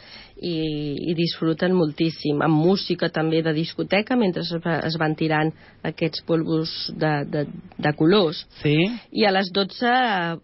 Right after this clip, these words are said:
Speaker 1: la festa jove de Creixell, amb l'Aaron Cuello i el Ricky R F.
Speaker 2: Mhm.
Speaker 1: I és una discoteca que porta moltíssima gent dels, dels voltants, de, de, inclús de lluny, perquè són molt coneguts els dis-, els discjòqueis, i jo a l'Aaron li tinc un apreci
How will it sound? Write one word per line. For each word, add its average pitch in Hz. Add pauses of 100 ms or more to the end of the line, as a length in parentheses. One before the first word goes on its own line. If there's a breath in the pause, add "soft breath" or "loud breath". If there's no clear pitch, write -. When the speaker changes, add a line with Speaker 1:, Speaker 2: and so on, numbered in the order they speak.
Speaker 1:
la 160
festa 170
jove 180
de 185
Creixell, 262
amb 180
l'Aaron 165
Cuello 185
i 247
el 160
Ricky 151
R 143
F. 139 (140)
Speaker 2:
Mhm. 135
Speaker 1:
I 165
és 107
una 147
discoteca 170
que 156
porta 151
moltíssima 156
gent 156
dels, 151 (720)
dels 143
voltants, 190
de, 170 (300)
de, -
inclús 147
de 143
lluny, 175 (300 loud breath)
perquè 151
són 165
molt 156
coneguts 156
els 147
dis-, 147
els 151
discjòqueis, 160
i 165
jo 165
a 165
l'Aaron 165
li 170
tinc 160
un 160
apreci 151